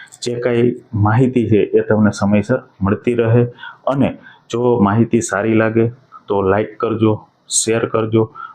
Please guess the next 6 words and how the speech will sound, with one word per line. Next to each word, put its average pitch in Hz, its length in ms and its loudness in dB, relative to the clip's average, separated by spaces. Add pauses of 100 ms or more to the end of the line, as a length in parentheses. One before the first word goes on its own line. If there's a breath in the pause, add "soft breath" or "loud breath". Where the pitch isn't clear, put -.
(100)
અને 131 280 -2 (380 soft breath)
જો 120 260 0
તમે, 127 280 4 (420)
અ, 123 40 -4 (320)
Facebook-ના 139 520 2
માધ્યમથી 117 960 2